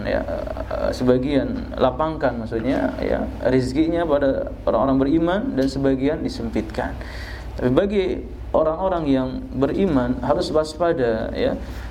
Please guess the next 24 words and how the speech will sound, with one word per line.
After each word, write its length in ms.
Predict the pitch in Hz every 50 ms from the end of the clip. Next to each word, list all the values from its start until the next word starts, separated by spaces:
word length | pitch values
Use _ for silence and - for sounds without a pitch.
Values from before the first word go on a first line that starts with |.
| - - -
bahwasanya 400 | - 113 117 120 120 143 147 165
di 120 | 160 151 143
sana 480 | - 165 160 165 185 208 226 233 - -
ada 240 | - 135 147 160 160
tipu 320 | 165 160 156 160 151 151
daya 240 | 139 135 131 131 127
iblis 560 | 135 131 120 117 120 135 139 131 123 - 123
laknatullah 1040 | 113 78 - 123 123 123 - 131 120 120 120 127 131 127 117 117 117 - - - - - - - - - - - - - - -
yang, 720 | 131 131 143 156 165 170 165 165 160 147 135 127 - - - - - - - - - - - - - 143
yang 200 | 135 123 123 127
selalu, 520 | 127 143 139 151 156 160 165 160 143 120
apa, 320 | 139 135 147 160 196 226 247
menggoda, 760 | 240 - 135 131 131 143 156 160 147 139 117 107 101 104 110 - - - - - - -
menggelincirkan 1040 | 123 123 120 117 123 123 123 123 - 175 175 185 180 175 160 143 135 135 135 131 131 - - - - - - - - - - -
hamba-hamba 400 | 120 120 123 135 160 170 160 147
yang 80 | 143
beriman 480 | 139 156 156 180 185 185 190 214 233 226
supaya, 480 | - - - 160 165 170 202 208 190 170
apa, 160 | 208 240 208
dengan 240 | 165 165 180 185 180
kekayaannya 640 | 185 180 - 180 170 170 170 165 170 170 170 160
itu 320 | 160 156 160 254 294 415 - - - - - - - - - - - - - -
akhirnya 400 | - 135 143 143 147 160 196 202
dia, 240 | 160 170 170 185